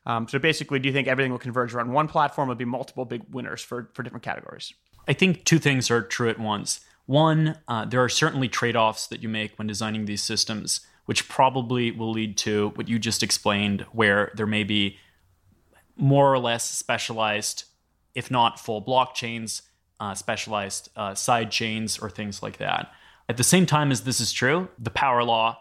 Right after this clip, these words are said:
Speaker 2: still applies here. So if you're looking at sort of the value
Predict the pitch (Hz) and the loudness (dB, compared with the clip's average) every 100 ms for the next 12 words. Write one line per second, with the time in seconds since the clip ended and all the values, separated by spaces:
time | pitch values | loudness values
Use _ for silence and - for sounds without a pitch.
0 | - - 120 110 - - - 104 101 101 | -14 -6 -4 -4 -6 -8 -4 -4 -4 -6
1 | 104 - _ _ - - 110 107 113 - | -8 -10 _ _ -10 -2 0 0 -4 -4
2 | 113 117 120 110 107 104 - 120 107 98 | -2 -2 -2 -2 0 -2 -2 0 0 -4
3 | - 104 110 117 120 117 110 117 | -6 0 4 4 4 0 -4 -8